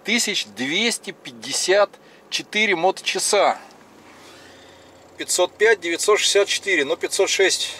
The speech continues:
тысяч пробега. Не сильно соответствует, я бы сказал. Эксплуатационные данные. Температура охлаждающей жидкости.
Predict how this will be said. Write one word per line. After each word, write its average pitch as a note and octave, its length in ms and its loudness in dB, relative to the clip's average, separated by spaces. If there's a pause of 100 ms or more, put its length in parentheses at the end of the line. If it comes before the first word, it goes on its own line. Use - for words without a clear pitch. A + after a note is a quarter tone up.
(160)
тысяч F3 340 -4
пробега. F3+ 640 2 (100)
Не F3 180 -2
сильно C#3+ 300 -4
соответствует, G#3 760 0
я G#3 100 2
бы - 60 -6
сказал. G#3 460 2 (240)
Эксплуатационные G#3+ 840 -6
данные. F3 460 0
Температура F#3 580 0
охлаждающей F#3+ 640 0
жидкости. B2 640 -2